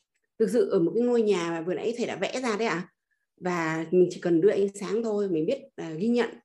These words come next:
biết ơn và, à, mình, à, trao giá trị, đồng thời cũng như là, là thực hành bảy bố thí.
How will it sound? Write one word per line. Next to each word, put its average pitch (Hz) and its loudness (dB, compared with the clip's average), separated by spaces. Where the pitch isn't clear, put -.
biết 262 -12
ơn 247 -2
và, 160 -2
à, 165 -2
mình, 160 2
à, - -8
trao 208 -6
giá 196 -4
trị, - -2
đồng 170 2
thời 175 2
cũng 202 0
như 214 6
là, 190 0
là 151 -4
thực 180 -10
hành 160 2
bảy 147 0
bố 170 2
thí. 196 -2